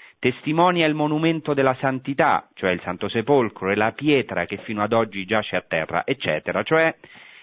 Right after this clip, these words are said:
noi oggi vogliamo recarci spiritualmente nei luoghi santi dove è avvenuto il mistero pasquale di Gesù Cristo, che è il centro della nostra salvezza, è il centro della vita cristiana ed è il cuore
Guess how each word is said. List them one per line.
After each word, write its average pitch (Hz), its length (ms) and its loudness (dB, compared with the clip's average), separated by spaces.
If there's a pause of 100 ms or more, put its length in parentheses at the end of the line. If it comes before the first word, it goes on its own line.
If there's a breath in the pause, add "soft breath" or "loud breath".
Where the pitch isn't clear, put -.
noi 190 600 2 (200)
oggi 151 500 2
vogliamo 123 680 2
recarci 113 800 0
spiritualmente 160 1120 0 (440 soft breath)
nei 123 280 0
luoghi 156 460 2
santi 135 520 0
dove 160 260 4
è 151 40 6
avvenuto 147 480 0
il 135 120 0
mistero 165 640 0
pasquale 127 680 2
di 113 100 -8
Gesù 104 260 -6
Cristo, - 580 -10 (120)
che - 140 2
è - 20 4
il 113 160 2
centro 175 480 0
della 131 160 2
nostra 131 320 -2
salvezza, 110 720 -4 (300 soft breath)
è - 80 0
il 110 300 2
centro 175 420 0
della 135 220 4
vita 135 260 -2
cristiana 104 680 -2
ed 104 100 0
è 127 60 4
il 135 220 0
cuore 117 560 4